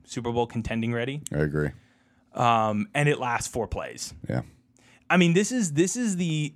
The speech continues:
Speaker 1: you know, it's, it's probably the wrong word to use 'cause there are actual tragedies in this world, but it is tra-, this is sports tragedy at the highest level.
Speaker 2: Yeah.
Speaker 1: Um,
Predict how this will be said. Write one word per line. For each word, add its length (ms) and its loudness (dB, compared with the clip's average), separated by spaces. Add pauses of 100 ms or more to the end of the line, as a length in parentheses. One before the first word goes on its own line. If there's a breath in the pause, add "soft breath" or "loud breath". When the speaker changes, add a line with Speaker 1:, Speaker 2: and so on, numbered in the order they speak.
(160)
Speaker 1:
you 120 -4
know, 160 4 (540)
it's, 240 -4
it's 160 -2
probably 220 4
the 100 2
wrong 340 4
word 260 2
to 100 -4
use 160 -2
'cause 140 -2
there 120 2
are 240 0
actual 500 0
tragedies 640 -2
in 80 2
this 140 -2
world, 180 4
but 140 -2
it 100 0
is 380 0
tra-, 560 -2 (100)
this 240 2
is 80 -2
sports 400 -2
tragedy 520 -10 (280)
at 120 2
the 40 4
highest 480 -2
level. 280 -10
Speaker 2:
Yeah. 160 4 (400 loud breath)
Speaker 1:
Um, 500 2